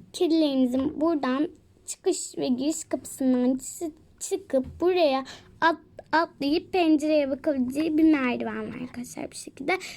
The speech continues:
Ben bunu raf olarak kullandım. Şöyle büyük boy bir pizza var bu rafta. Evet arkadaşlar, burada da kasa var. Kasada bir tane, ım, kahve makinesi var.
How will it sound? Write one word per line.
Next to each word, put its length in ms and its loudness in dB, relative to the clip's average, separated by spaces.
Ben 160 4
bunu 260 6
raf 200 0
olarak 280 -2
kullandım. 480 -2
Şöyle 320 2
büyük 320 2
boy 320 2
bir 320 2
pizza 340 4
var 320 2
bu 200 0
rafta. 580 -2
Evet 240 2
arkadaşlar, 560 0
burada 300 2
da 100 2
kasa 320 -2
var. 240 0
Kasada 600 2
bir 120 -10
tane, 580 2
ım, 220 6
kahve 440 2
makinesi 680 0
var. 360 0